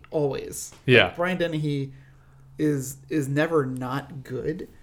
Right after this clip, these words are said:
Speaker 1: Even, uh, even in other parts of this movie, I'm mo-, just watching him in the background.
Speaker 2: Yeah.
Speaker 1: And he's always on.
Speaker 2: Yeah.
Speaker 1: Um, uh, later on at the horse race, he, uh, we'll get to that, but, you know, he, he, he's just great. I'm sorry, I just
Speaker 2: Yeah.
Speaker 1: <laughs>
Speaker 2: And when he, after he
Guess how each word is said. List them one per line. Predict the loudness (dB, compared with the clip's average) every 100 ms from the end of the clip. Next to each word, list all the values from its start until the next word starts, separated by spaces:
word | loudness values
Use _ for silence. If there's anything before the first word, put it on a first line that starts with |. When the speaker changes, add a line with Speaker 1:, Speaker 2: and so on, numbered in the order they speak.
| -14
Speaker 1:
Even, | -4 -2 -2
uh, | -2 -6 -2
even | -4 -2
in | -2 0
other | 6 6
parts | 6 -2 -2
of |
this | -4
movie, | -2 0
I'm | 0
mo-, | -2 -2
just | -4 -6
watching | -6 -6 -4
him |
in | -4
the | -4
background. | -6 -8 -8 -6 -6 0
Speaker 2:
Yeah. | 8 8 8 -2 -12
Speaker 1:
And | -10 -4
he's | -2 -2
always | 0 0 0 -6 -8
on. | -8 -8 -10 -14 -18 -20 -6
Speaker 2:
Yeah. | 2 2 2 -4
Speaker 1:
Um, | -2 -2 -4 -8 -14 -10
uh, | -6
later | -2 2 4
on | 2
at |
the | 4
horse | 6 6
race, | 4 0
he, | -6 -8
uh, | -8 -8 -6
we'll | -4
get | -2
to | -2
that, | -2 -2
but, | -6 -8 -20 -20 -20 -20 -20 _ _ -4
you | -2
know, | -2
he, | -4 -8 -6 -8 -8 -10 -10
he, | -6
he's | -6 -4 -4
just | -4
great. | -8 -12 -14 _ -6
I'm | -6 -4
sorry, | -8 -6
I | -2
just | 0 2
Speaker 2:
Yeah. | 0 0 2
Speaker 1:
<laughs> |
Speaker 2:
And | 4 6
when | 6 6
he, | 4 2
after | 2 2 4 4 4
he | 2 0